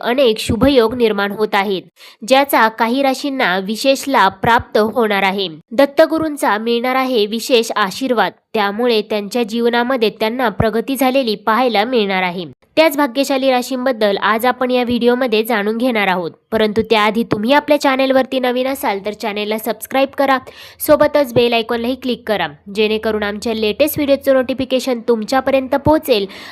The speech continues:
आणि तुम्ही एक पण व्हिडिओ मिस करणार नाही. तसेच तुम्ही हा व्हिडिओ Facebook-वरती पाहत असाल तर Facebook पेजलाही फॉलो करायला विसरू नका. ज्योतिषशास्त्रानुसार प्रत्येक ग्रह ठराविक वेळेनंतर राशी परिवर्तन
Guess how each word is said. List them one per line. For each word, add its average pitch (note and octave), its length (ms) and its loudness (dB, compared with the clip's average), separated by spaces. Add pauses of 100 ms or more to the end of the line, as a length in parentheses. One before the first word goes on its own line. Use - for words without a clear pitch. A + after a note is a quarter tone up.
आणि C#4+ 340 0
तुम्ही C4+ 380 0
एक A3 200 -2
पण B3+ 140 0
व्हिडिओ C4 320 2
मिस B3 260 -2
करणार G3+ 360 -2
नाही. G3+ 260 -4 (500)
तसेच D#4+ 360 2
तुम्ही C#4+ 240 0
हा C4+ 180 2
व्हिडिओ C4 360 2
Facebook-वरती A#3+ 600 0
पाहत A#3+ 320 -2
असाल C4 340 0
तर F#3 160 -4
Facebook A3+ 400 -2
पेजलाही B3+ 360 0
फॉलो A3 340 0
करायला B3+ 320 0
विसरू A#3 320 -4
नका. G3 300 -4 (420)
ज्योतिषशास्त्रानुसार D4+ 1160 6
प्रत्येक B3 580 0
ग्रह B3+ 340 6
ठराविक A#3 540 2
वेळेनंतर C#4 680 4
राशी G#3 300 0
परिवर्तन C4 600 2